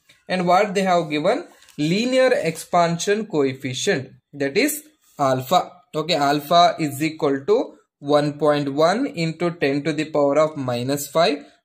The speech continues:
per degree centigrade. Okay, now we have the formula. V is equal to V naught into one plus gamma into delta T. Okay, this is increase in volume.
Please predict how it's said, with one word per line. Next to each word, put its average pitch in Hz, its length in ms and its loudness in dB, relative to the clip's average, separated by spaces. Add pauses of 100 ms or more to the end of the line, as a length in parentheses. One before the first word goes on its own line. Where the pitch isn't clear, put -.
(120)
per 220 380 2
degree 147 540 -4
centigrade. 135 760 -4 (520)
Okay, 262 260 2
now 277 360 0
we 214 200 0
have 214 240 4
the 247 80 0
formula. 175 640 2 (300)
V 196 440 0
is 170 200 -2
equal 175 460 -2
to 165 320 0 (300)
V 147 320 0
naught 165 520 0
into 175 500 -2
one 156 460 0
plus 214 560 0 (560)
gamma 175 600 2
into 151 480 -2 (340)
delta 139 440 0 (340)
T. - 280 -6 (260)
Okay, 190 240 -2
this 190 200 -2
is 294 220 -2 (400)
increase 233 580 -2
in 269 220 0
volume. 151 600 2